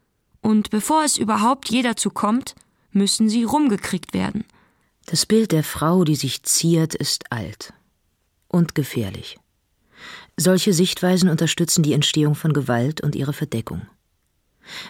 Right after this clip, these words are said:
Speaker 2: Selbst das Gesetz geht mit der Sexualität von Frauen und Männern unterschiedlich um. Es ist nicht nur in Deutschland strafbar, wenn ein Mann seinen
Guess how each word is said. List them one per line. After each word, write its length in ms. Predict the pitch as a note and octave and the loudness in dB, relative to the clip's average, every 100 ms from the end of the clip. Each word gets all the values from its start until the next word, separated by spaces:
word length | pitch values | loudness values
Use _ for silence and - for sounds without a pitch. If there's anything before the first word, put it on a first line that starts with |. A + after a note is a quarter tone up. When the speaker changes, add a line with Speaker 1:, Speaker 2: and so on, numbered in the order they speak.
| - | -4
Speaker 2:
Selbst 280 | D#3 G#3 G3 | 0 0 0
das 160 | F#3 | 0
Gesetz 440 | F3 D3+ A3 - - | 0 0 0 -2 -2
geht 200 | C#3 C#3+ | -2 0
mit 80 | |
der 100 | C#3 | 0
Sexualität 720 | B2+ C3+ - C3+ C3+ - F#3+ F#3+ | 0 0 0 0 -2 0 0 0
von 160 | C#3 | -2
Frauen 440 | C3+ - C#3+ F3+ E3 | -4 -2 0 2 2
und 160 | B2 | 2
Männern 400 | C3 C#3 D#3 D#3 - | 0 2 2 2 0
unterschiedlich 720 | - F#3 B2 - A2+ - G#2+ - | 0 0 0 -2 -4 -6 -8 -6
um. 160 | G2 - _ _ _ _ _ _ _ _ _ - - - - | -6 -8 _ _ _ _ _ _ _ _ _ -20 -18 -20 -4
Es 160 | E3+ | -2
ist 460 | - A#3 - - - _ - | 0 0 0 -4 -8 _ 2
nicht 260 | A3 - | 2 2
nur 120 | G3+ F3+ | 2 2
in 100 | D#3+ | 2
Deutschland 460 | D3+ D#3 - C3+ | 2 0 0 0
strafbar, 800 | - - E3+ F#3 - A2 A#2 D#3 - - - - | 0 -2 0 0 -2 -2 0 -2 -4 -20 -16 -2
wenn 140 | D3 | -2
ein 180 | - C3+ | 0 2
Mann 280 | C3 D#3 F3+ | 2 4 4
seinen 300 | C#3+ B2 | 2 0